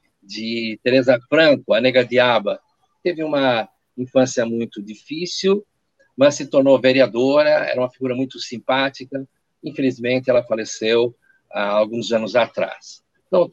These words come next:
lembrei agora, Babiton, então, de algumas das nossas figuras importantes, a contribuição do negro para a história de Porto Alegre. E assim, caminhemos,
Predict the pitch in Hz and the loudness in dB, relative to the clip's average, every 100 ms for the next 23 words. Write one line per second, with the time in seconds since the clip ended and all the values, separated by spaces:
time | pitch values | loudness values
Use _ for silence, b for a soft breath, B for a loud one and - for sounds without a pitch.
0 | - 156 151 131 175 151 117 147 151 123 | -2 2 4 4 6 6 6 6 6 4
1 | 110 - 117 123 135 143 139 131 143 175 | 0 -2 -14 -6 -4 0 0 0 -2 -2
2 | 135 123 113 120 123 117 - 110 110 104 | 0 -2 -2 -4 -6 -14 -14 -10 -6 -6
3 | 95 _ _ _ _ 120 123 143 143 131 | -8 _ _ _ _ -10 -4 2 2 2
4 | 151 175 190 202 - - _ _ - 123 | 2 2 0 -6 -12 -20 _ _ -4 -2
5 | 151 147 143 127 127 131 123 139 135 147 | -2 -4 -2 -4 0 0 0 0 2 0
6 | 151 151 131 143 143 - 127 135 135 131 | 0 -4 0 2 2 2 6 6 6 4
7 | - _ _ 202 - 147 143 135 135 123 | 0 _ _ -8 -4 0 2 4 4 4
8 | 98 - - 135 131 - 139 160 _ _ | 2 -2 0 0 0 -4 -6 -8 _ _
9 | _ _ _ _ _ _ - 143 151 151 | _ _ _ _ _ _ 0 2 4 4
10 | 147 95 - - - | 2 2 -8 -18 -18